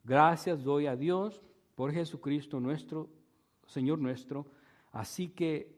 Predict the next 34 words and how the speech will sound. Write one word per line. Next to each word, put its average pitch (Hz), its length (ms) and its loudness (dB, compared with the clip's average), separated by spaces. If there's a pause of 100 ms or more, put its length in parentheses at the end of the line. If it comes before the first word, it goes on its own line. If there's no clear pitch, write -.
(180)
yo 170 240 4
mismo 120 680 -2
con 127 200 -2
la 117 120 0
mente 143 400 2
sirvo 156 640 -4
a 143 100 -6
la 127 140 -6
ley 139 240 -4
de 143 160 -6
Dios, 113 380 -12 (440)
mas 139 260 0
con 151 260 2
la 131 160 -2
carne 139 500 -6 (320)
a 113 120 -10
la 98 140 -10
ley 98 340 -12 (520)
del 98 320 -12 (560)
pecado". 104 600 -18 (760)
"¿Quién 233 440 6
me 185 140 4
librará 156 840 2 (140)
de 123 400 2
este 160 340 -4
cuerpo 151 440 -2
de 110 120 -4
muerte?", 165 440 -2
preguntó 117 560 -6
Pablo. 143 460 -4
La 104 220 -8
respuesta - 760 -12
está 113 360 -18
aquí. 208 360 -14